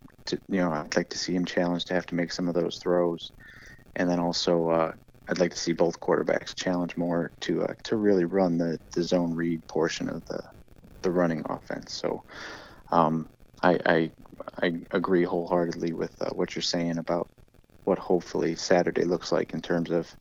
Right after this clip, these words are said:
being able to evaluate, uh, backups, especially at the quarterback position.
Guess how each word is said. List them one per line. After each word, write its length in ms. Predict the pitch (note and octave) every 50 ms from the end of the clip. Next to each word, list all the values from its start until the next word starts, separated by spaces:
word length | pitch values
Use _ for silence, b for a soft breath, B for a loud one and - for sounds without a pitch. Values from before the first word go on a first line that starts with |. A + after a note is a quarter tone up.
| B B B B B B B B B
being 180 | - - F2+ F2
able 140 | F2 E2+
to 120 | E2+ E2+ E2+
evaluate, 580 | D#2 F2+ F2 F2 E2+ F2 E2+ E2 E2 D#2+ - -
uh, 200 | - - - - - - - - - - -
backups, 440 | - D2+ D#2+ - - - - -
especially 380 | - - - - F2+ - - D#2
at 60 | D#2+
the 80 | - -
quarterback 480 | - - F2 E2 D#2+ E2 - - -
position. 480 | - - - - - - - - - -